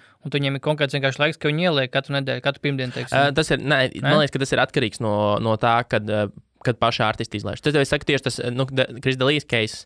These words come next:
Speaker 1: Jā.
Speaker 2: Es redzēju, es, es, es Instagramā, viņš Instagramā liek, tipa, tur vēl two more hours
Speaker 1: Mhm.
Speaker 2: un tā tālāk, un tad, kad tas,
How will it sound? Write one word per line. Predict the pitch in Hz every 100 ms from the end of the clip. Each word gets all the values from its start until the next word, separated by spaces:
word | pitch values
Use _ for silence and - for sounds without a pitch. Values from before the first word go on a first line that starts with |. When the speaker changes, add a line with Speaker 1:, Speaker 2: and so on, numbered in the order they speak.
| -
Speaker 1:
Jā. | 151 143 135
Speaker 2:
Es | 127
redzēju, | 143 139 120 -
es, | 120 -
es, | 117 -
es | 123 - _ _ - -
Instagramā, | 147 165 143 113 104 104 -
viņš | 123 - 143
Instagramā | 147 123 110 123
liek, | 127 -
tipa, | 110
tur | 113 113
vēl | 117 -
two | 147
more | 131 113 113
hours | 135 156 156 120 -
Speaker 1:
Mhm. | 147 143 143 151
Speaker 2:
un | 120
tā | 113
tālāk, | 139 151 127 120
un | 117
tad, | 123 -
kad | 117
tas, | 117